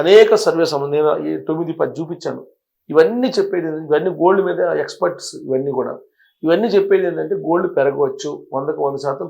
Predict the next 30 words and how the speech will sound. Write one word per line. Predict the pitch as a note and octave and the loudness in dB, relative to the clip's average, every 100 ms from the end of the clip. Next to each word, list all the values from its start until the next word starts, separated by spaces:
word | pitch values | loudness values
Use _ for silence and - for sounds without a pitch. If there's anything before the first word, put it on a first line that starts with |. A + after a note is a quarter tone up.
| D3 | -6
పెరిగే | D3+ F#3 | 4 6
అవకాశం | F3 E3+ - | 8 6 0
ఉంది, | D3+ C#3+ | -2 -4
కానీ | D#3 - | -2 -4
తగ్గే | D#3 E3+ | 0 6
అవకాశం | F3 D3 C3 | 6 6 -2
ఉంది. | C#3 C#3+ | -2 0
ఒకవేళ | D#3 F3 F3 | 0 2 2
తగ్గినా | D3+ E3+ F3 | 2 2 4
కానీ | F3 G#3+ - _ _ _ | 4 2 -6 _ _ _
చాలా | C3+ D3 G3 G3 | 4 6 4 2
స్వల్పంగా | D#3+ - E3 D#3 | -6 -6 -6 -4
తగ్గుతుంది. | C3 - G#2+ - | -6 -6 -12 -4
కాబట్టి | C3 D3 F3+ F#3+ D#3+ - - _ _ _ D3 | 0 0 -2 -2 -4 -8 -20 _ _ _ -4
మీరు | E3+ E3+ D#3 - - _ - | -2 -2 -4 -8 -18 _ -10
అత్యవసరం | - E2+ E2 - C#2+ | -4 -4 -4 -4 -6
అయితే | C#2 - | -6 -8
ఖచ్చితంగా | D2 - D3 C#2+ C#2+ | -14 -12 -10 -10 -10
కొనుక్కోవచ్చు. | C2+ - C2 C3 - B3+ _ _ _ _ _ _ - C#3 | -12 -12 -14 -14 -18 -20 _ _ _ _ _ _ -6 0
లేదు, | F3 F3 F3 F3 - _ _ _ - | 2 4 2 -2 -12 _ _ _ -6
ఇన్వెస్ట్‌మెంట్ | E3 F#3+ G3+ - D#3+ | -2 0 -2 -2 -4
పర్పస్ | - D#3 D#3 | -4 -6 -6
అయితే | - C#3+ | -6 -6
మాత్రం | C#3+ - - - _ _ _ - E3+ | -6 -8 -10 -14 _ _ _ -12 -10
ఈటీఎఫ్కి | G3+ G#3+ G3 D#3 D#3+ | -8 -4 -4 -4 -8
వెళ్తే | C3+ C3 - | -8 -8 -4
బెటరు | B2+ B2+ B2 C3 - - | -2 -2 -2 -4 -6 -8
అని | C3 | -6
చెప్పి | C#3 C#3 F3+ | -6 -6 -10
నిపుణులు | D3 E3 F3 | -10 -6 -6